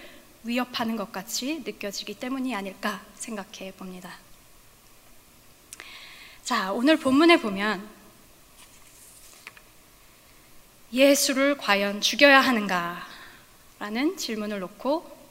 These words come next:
진리를 바라보는 시각이 서로 대립하는 것을 볼 수 있습니다. 우선 유대인들이 있죠. 유세-, 유대인들은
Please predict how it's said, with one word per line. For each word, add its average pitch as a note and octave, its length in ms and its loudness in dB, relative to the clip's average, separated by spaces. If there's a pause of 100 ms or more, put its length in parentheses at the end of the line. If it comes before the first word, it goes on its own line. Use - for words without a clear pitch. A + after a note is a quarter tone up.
진리를 D4+ 460 2
바라보는 A3 440 -2
시각이 A#3+ 460 0
서로 A3+ 260 -6
대립하는 A#3+ 540 -4
것을 C4+ 340 -4
볼 G3+ 180 -10
수 - 220 -6
있습니다. F3 520 -10 (1700)
우선 A#3 460 -2 (440)
유대인들이 A3 580 0 (100)
있죠. G#3+ 300 -8 (2000)
유세-, B3+ 600 0
유대인들은 B3 920 4